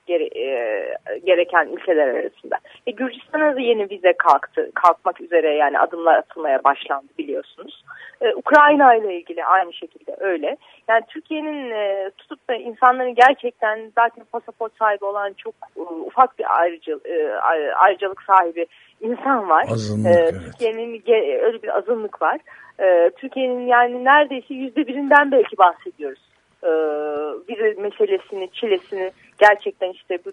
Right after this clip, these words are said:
Speaker 1: e, şeyle, pasaportuyla şununla bununla çeken ve diğer insanlar da gelip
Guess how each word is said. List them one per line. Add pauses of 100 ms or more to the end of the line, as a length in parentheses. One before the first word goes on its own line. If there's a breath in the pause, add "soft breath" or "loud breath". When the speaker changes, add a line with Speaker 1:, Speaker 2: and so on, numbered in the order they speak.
(160)
Speaker 1:
e,
şeyle, (260)
pasaportuyla
şununla
bununla
çeken (300 loud breath)
ve
diğer
insanlar
da
gelip